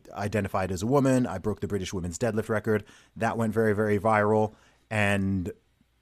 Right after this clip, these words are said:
that just sort of put my whole thing on a, on a rocket ship and somewhat changed the trajectory even of what I'm known for. Prior to that, you know, I was always primarily known for my music.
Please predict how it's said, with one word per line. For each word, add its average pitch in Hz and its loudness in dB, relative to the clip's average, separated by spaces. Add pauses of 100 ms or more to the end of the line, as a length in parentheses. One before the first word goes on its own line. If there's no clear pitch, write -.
(140)
that 101 0
just - -4
sort 95 -2
of 87 -6
put 104 0
my 95 -2
whole 92 0
thing 95 -4
on 90 -2
a, 90 -4
on 92 -6
a 85 -6
rocket 90 -6
ship 95 -6
and 87 -6
somewhat 95 -2
changed 95 -6
the 87 -8
trajectory 90 -6 (400)
even 117 2
of 98 0
what 110 6
I'm 95 4
known 98 0
for. 87 -6
Prior 101 2
to 98 -8
that, 98 0
you 95 -8
know, 98 -2
I 95 0
was 95 -2
always 95 0
primarily 98 0
known 92 -2
for - -8
my 87 -4
music. 90 -2